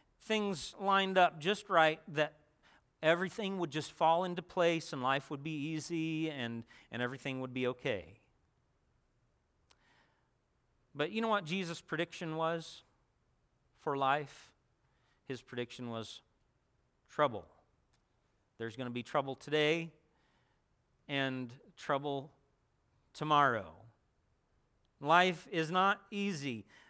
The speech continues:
Trouble, trouble, both today and trouble tomorrow. And when you worry about the future, you are anxious about the future, all you are doing is adding the trouble of tomorrow to today's trouble.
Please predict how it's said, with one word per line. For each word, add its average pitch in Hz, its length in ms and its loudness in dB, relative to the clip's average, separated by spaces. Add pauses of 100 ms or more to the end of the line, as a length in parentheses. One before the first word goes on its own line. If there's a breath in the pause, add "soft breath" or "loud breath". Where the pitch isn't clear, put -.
Trouble, 185 580 6
trouble, 196 380 6
both 190 300 4
today 196 440 4
and 175 160 -4
trouble 185 280 2
tomorrow. 190 580 4
And 190 240 -2
when 202 160 0
you 196 140 0
worry 233 560 6 (420 loud breath)
about 196 460 6
the 175 80 0
future, 220 520 0
you 190 180 0
are 202 160 2
anxious 226 440 0
about 190 260 8
the 175 60 -6
future, 185 460 -2
all 233 340 8
you 233 200 2
are 220 120 8
doing 208 400 2
is 165 220 -2 (280 loud breath)
adding 220 540 8
the 180 80 -2
trouble 214 520 4
of 202 200 2
tomorrow 233 560 6
to 233 220 -4
today's 294 420 6
trouble. 170 480 2